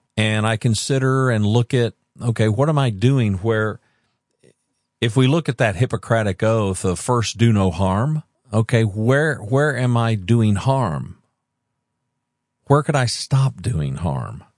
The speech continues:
What conduct could I completely eliminate and it would be less harmful for me and for anybody else? And I'll tell you that what prompted most of this and what,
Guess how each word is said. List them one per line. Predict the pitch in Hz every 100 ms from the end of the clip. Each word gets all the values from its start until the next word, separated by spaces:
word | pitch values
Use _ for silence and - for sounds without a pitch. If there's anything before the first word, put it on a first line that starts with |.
| _
What | - 123
conduct | - 135 123 107 104
could | - 98
I | 98 95
completely | 90 85 139 127 113
eliminate | 92 110 120 82 73 76 80 _ -
and | 104
it | 101
would | 104 95 92 _ _ _
be | 110 104
less | 101 104 98
harmful | - 113 120 113 98 95
for | - 90
me | 87 95 120 123
and | 95 98
for | 95 113
anybody | 120 101 95 110
else? | 170 139 - _ _ _ _ _ _ _ -
And | 160 160
I'll | 196
tell | 196 196
you | 127
that | 117
what | - 147 -
prompted | 139 151 - 92
most | 98 107 135 -
of | 95 80
this | 76 73 104 117
and | 110
what, | 113